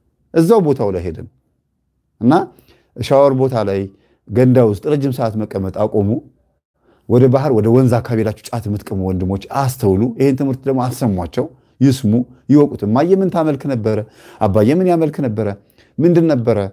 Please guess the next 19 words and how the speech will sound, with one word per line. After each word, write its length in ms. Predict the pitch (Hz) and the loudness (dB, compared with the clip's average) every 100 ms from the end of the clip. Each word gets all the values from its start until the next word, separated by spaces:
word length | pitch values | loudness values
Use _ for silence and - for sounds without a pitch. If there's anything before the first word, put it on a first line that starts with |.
| - | -4
ብላችሁ 340 | 139 160 156 | 0 0 2
ማሰብ 360 | 127 131 - 107 | 2 0 -2 -4
ነው። 120 | 80 - _ _ _ | -4 -14 _ _ _
ሌላው 240 | 165 190 202 - _ - | 4 4 2 -4 _ -4
አሁን 220 | 147 180 180 - _ | 0 0 -2 -10 _
ከፊታችን 520 | 151 151 160 156 170 | -6 -4 -4 -4 -2
የኢሬቻ 360 | 110 101 131 127 135 | 0 2 0 0 2
ወይም 160 | 120 101 | 2 0
ፈረቀሳ 340 | 123 127 127 127 | -2 -2 -4 -2
በዓል 220 | 113 120 | 0 -2
ይከበራል። 460 | 117 110 90 90 82 104 | -2 -4 -2 -2 -4 -6
ስለ 200 | - 120 | -2 2
ብሔር 220 | 123 135 | 4 2
አላወራሁም፣ 560 | 101 90 90 90 95 107 127 _ _ _ _ | 2 0 -2 -2 -4 -6 -12 _ _ _ _
ስለሆነ 340 | - 127 135 143 | 0 2 4 2
ጎሳ 240 | 107 135 135 | 4 2 4
አላወራሁም። 560 | 117 98 95 87 85 95 98 _ _ _ _ _ | 2 2 0 -2 -6 -8 -10 _ _ _ _ _
አስተውሉ 460 | 123 135 - 107 92 | 0 0 2 0 2
በደንብ። 300 | 87 87 80 | -2 -4 -8